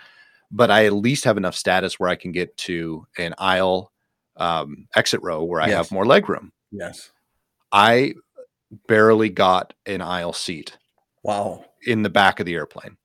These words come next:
Speaker 2: Yeah.
Speaker 1: Everything else was full. The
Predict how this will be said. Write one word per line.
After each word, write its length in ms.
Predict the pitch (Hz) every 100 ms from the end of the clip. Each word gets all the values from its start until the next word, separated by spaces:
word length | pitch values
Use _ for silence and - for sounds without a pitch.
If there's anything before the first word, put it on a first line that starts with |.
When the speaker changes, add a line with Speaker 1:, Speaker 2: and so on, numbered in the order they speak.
| -
Speaker 2:
Yeah. 240 | 101 90 - _ _ _ _ _ _ _ _ _ _ _ -
Speaker 1:
Everything 400 | 131 131 131 123
else 220 | 113 -
was 120 | 104
full. 360 | - 120 113 113
The 160 | 123